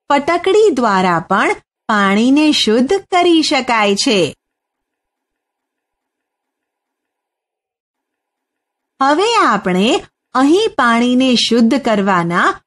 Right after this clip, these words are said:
કોઈ પણ બે ઉપાયોના ચિત્રો દોરી તેના નામ લખીશું. પાણી શુદ્ધ કરવાનો પહેલો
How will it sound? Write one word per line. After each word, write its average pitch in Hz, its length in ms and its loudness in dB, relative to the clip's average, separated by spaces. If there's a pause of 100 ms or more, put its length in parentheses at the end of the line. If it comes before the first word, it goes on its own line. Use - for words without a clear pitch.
(240)
કોઈ 349 300 2
પણ 403 400 0
બે 208 140 2 (140)
ઉપાયોના 202 720 2
ચિત્રો 175 580 0
દોરી 175 600 2 (320)
તેના 202 460 0 (200)
નામ 359 420 0
લખીશું. 240 840 0 (1300)
પાણી 311 400 0 (100)
શુદ્ધ 277 320 0
કરવાનો 208 580 0
પહેલો 202 460 2